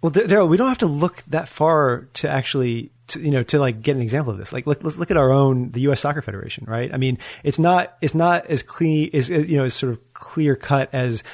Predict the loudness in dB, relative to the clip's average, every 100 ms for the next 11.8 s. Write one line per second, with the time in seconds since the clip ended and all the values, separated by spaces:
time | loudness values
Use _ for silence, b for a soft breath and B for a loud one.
0 | B -8 -4 -2 0 0 -2 0 0 0
1 | 0 0 0 2 4 2 -2 -4 -4 -4
2 | -4 -6 -6 -6 -6 -6 -4 -4 -4 -6
3 | -2 -2 -2 -6 -8 -8 -6 -6 -8 -10
4 | -10 -8 -8 -8 -6 -4 -4 -4 -4 -8
5 | -6 -6 -6 -8 -10 -6 -4 -4 -6 -4
6 | -4 -6 -6 -6 -6 -8 -8 -6 -8 -6
7 | -8 -10 B B B -4 -2 -4 -2 -2
8 | -4 -6 -6 -6 -6 -6 -8 -10 -16 _
9 | -20 -20 _ _ -6 -6 -6 -8 -6 -4
10 | -2 -2 0 2 4 4 4 -2 -4 -2
11 | 0 0 0 0 0 -2 -2